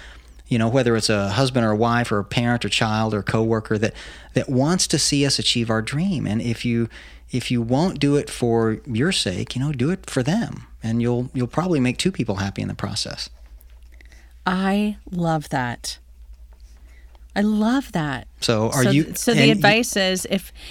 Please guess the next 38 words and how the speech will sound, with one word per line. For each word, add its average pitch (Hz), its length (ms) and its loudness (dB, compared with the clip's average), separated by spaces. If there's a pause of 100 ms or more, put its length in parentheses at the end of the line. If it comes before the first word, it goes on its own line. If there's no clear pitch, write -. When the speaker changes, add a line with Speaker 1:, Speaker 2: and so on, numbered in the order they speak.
(220)
Speaker 2:
if 262 220 2
you're 311 140 4
do-, 190 380 -2
if 233 180 -2
you're 320 80 2
looking 202 320 0
to 180 120 -2
achieve 165 380 -2
your 156 120 -2
dream 151 300 0
just 165 320 -2
for 156 140 -4
you, 127 440 -2 (320)
eh. 247 400 0 (560)
Speaker 1:
Yeah. 104 220 0 (500)
Speaker 2:
But 196 100 -2
if 226 120 -2
you're 330 100 4
looking 214 500 0
to - 140 -6
do 165 220 0
it 147 140 0
for 156 140 -4
you 160 440 -2
and 151 260 0
others, 151 640 -2 (600)
do 139 180 -2
it. - 180 -6 (460)
Speaker 1:
Yeah, 143 320 4
and 139 220 2
even 151 200 4
more 135 200 6
so, 117 160 2
I, 110 220 2
I 123 100 0
think 143 180 2
you 113 60 2
should 107 640 2